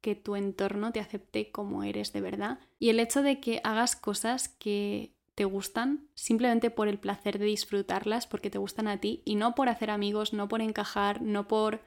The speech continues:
conseguir X, sino simplemente por disfrutarlo, va a hacer que estés presente en tu día a día y que disfrutes de tu tiempo y que encuentres paz y calma en aquello que haces.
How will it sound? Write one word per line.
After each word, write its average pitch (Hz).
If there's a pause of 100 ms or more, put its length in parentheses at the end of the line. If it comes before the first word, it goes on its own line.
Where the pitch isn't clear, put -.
(120)
conseguir 196
X, 220
sino 202 (140)
simplemente 214
por 202
disfrutarlo, 202 (340)
va 214
a 220
hacer 220
que 208 (100)
estés 208
presente 214
en 214
tu 202
día 202
a 196
día 208 (100)
y 214
que 208
disfrutes 196
de 202
tu 190
tiempo 190 (180)
y 202
que 202
encuentres 196
paz 196
y 214
calma 190
en 196
aquello 196
que -
haces. -